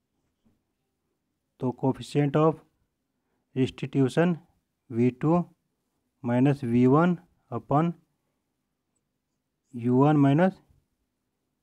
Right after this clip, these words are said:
यू टू। यहाँ पे वी टू होगा टकराने के बाद बॉल, और यहाँ से स्टार्ट होगा तो यू वन वेलोसिटी होगा,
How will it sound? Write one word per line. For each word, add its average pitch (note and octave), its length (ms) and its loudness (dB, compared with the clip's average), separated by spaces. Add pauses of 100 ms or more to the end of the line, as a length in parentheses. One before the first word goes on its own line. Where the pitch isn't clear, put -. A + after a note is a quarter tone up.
(100)
यू B2 180 0 (120)
टू। E3+ 140 0 (1500)
यहाँ A#2 280 -2
पे C3 160 -2
वी B2+ 200 0 (100)
टू D3 120 0
होगा C#3+ 160 4 (120)
टकराने C3+ 340 2
के C#3+ 60 0
बाद C#3 200 2
बॉल, D#3 280 0 (1120)
और A#2+ 120 -4
यहाँ A#2+ 280 2
से C#3 160 -4
स्टार्ट C#3 380 0
होगा C#3 200 0 (100)
तो D#3+ 100 2 (4000)
यू A#2+ 280 -2
वन C#3 200 4
वेलोसिटी C3+ 460 0
होगा, C3 300 -2